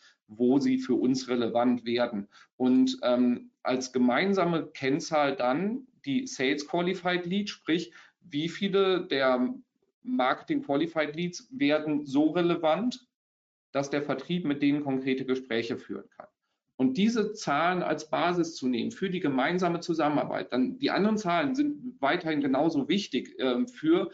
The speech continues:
die Bewertung der Leistung der einzelnen Abteilungen. Aber diese beiden Kennzahlen zu nehmen und sagen, das ist die Basis für die gemeinsame Abstimmung von Marketing und, ähm, Vertrieb. Sprich, wie viele Marketing Qualified Leads werden reingeholt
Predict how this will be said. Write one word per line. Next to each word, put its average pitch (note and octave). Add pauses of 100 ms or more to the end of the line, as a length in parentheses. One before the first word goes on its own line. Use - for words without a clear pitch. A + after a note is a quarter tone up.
(340)
die C#3+
Bewertung C#3+
der B2+ (120)
Leistung C3
der A#2+
einzelnen B2+
Abteilungen. D3 (680)
Aber B2
diese G#3+
beiden D#3
Kennzahlen F3
zu -
nehmen B2+ (120)
und -
sagen, C#3+
das D3
ist B3
die E3+
Basis D#3+
für D#3
die C3
gemeinsame D3
Abstimmung D#3+
von C#3
Marketing B2+
und, D3
ähm, C3+
Vertrieb. C#3+
Sprich, -
wie D3
viele D3
Marketing C#3
Qualified C#3+
Leads C#3
werden A#2+
reingeholt D#3+